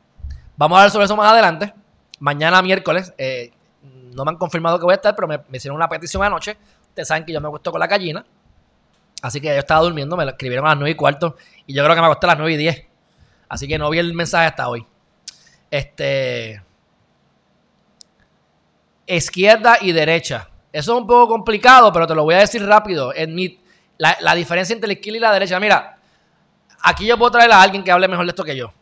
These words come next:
pero yo voy a decir mi opinión. Liberales y conservadores, eso es una forma de verlo. Están las que, los que, los que son más, eh, más de capitalismo,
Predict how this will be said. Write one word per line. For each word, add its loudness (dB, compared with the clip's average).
pero 2
yo 0
voy 2
a 0
decir -4
mi -2
opinión. -8
Liberales 4
y 0
conservadores, 0
eso -4
es 0
una 0
forma -2
de 0
verlo. -8
Están 0
las 0
que, -8
los -6
que, -8
los -6
que -12
son -6
más, 2
eh, -6
más -6
de -4
capitalismo, -2